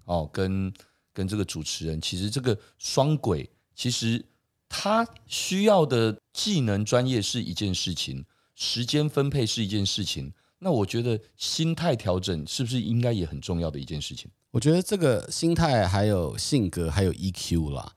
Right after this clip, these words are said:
Speaker 2: 就是说我们现在到了现在这个年纪，然后，呃，你要面对到你的人生有很多种不同的身份。
Speaker 1: 对。
Speaker 2: 对，你可能在家里是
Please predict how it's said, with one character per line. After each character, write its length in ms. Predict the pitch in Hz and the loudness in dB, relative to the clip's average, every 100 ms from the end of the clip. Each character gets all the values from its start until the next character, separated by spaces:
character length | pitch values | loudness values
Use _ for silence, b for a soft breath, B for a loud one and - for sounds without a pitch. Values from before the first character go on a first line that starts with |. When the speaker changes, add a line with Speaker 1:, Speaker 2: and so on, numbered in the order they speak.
| b b b | b b b
Speaker 2:
就 160 | - 143 | -2 0
是 60 | 135 | 4
说 220 | 135 127 | 4 2
我 160 | 87 | 2
们 160 | 98 95 | 2 2
现 220 | 92 123 | 2 2
在 360 | 110 113 98 87 | 4 6 4 2
到 220 | 95 101 | 2 2
了 120 | 87 | 2
现 160 | 73 110 | 2 0
在 80 | 90 | 0
这 120 | 95 | 0
个 40 | |
年 300 | 87 78 76 | 0 0 -2
纪， 400 | 82 - 90 73 | -4 -2 -2 -2
然 180 | 67 76 | -2 -2
后， 380 | 78 92 85 76 B B B | 2 2 2 -2 B B B
呃， 460 | - 87 85 80 82 | -8 -4 -2 -2 -2
你 80 | 85 | 0
要 120 | 98 | 2
面 180 | 110 120 | 2 2
对 140 | 107 107 | 2 2
到 360 | 101 92 82 | 2 2 0
你 100 | 80 | -2
的 80 | 82 | -2
人 160 | 82 85 | 0 0
生 140 | 104 | 2
有 60 | 92 | 2
很 120 | 78 | 2
多 100 | 85 | 0
种 160 | 82 69 | -4 -2
不 80 | - | -2
同 180 | 76 | -2
的 60 | 69 | -4
身 280 | - 71 69 | -4 -4 -6
份。 240 | - 60 - - | -6 -10 -12 -8
Speaker 1:
对。 300 | 101 82 71 | -6 -6 -4
Speaker 2:
对， 300 | 104 87 76 | 0 0 -2
你 180 | 87 90 | -8 -8
可 140 | - | -4
能 100 | 90 | -4
在 160 | 87 101 | -2 -2
家 200 | 98 92 | 0 0
里 200 | 80 78 | -2 -4
是 560 | - 98 90 82 78 | -4 -2 -2 -2 -6